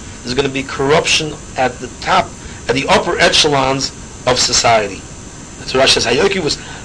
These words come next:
mechubet shaben, the people that are the most respected. You know, the Kennedy name, Camelot, right? The most respected name. Avson Viramai is a thief, a cheat, and a liar.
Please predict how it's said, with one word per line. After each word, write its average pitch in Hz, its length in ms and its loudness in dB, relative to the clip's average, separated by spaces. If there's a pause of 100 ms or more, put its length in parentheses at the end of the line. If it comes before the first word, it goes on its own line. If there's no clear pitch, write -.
(220)
mechubet 151 560 2
shaben, 113 840 2
the 139 100 0
people 254 300 2
that 202 100 6
are 175 60 4
the 156 100 4
most - 400 4
respected. - 560 2 (360)
You 156 80 4
know, 170 280 4 (580)
the 127 80 -4
Kennedy 220 460 4
name, 202 320 4
Camelot, 175 560 4
right? 170 160 4
The 170 60 -6
most 233 200 4
respected 214 460 0
name. 185 380 4 (2250)
Avson 220 520 4
Viramai 135 600 4 (500)
is 117 120 0
a 107 80 2
thief, - 560 -2
a 117 80 -2
cheat, - 340 2 (160)
and 110 100 -2
a 113 80 2
liar. 147 500 4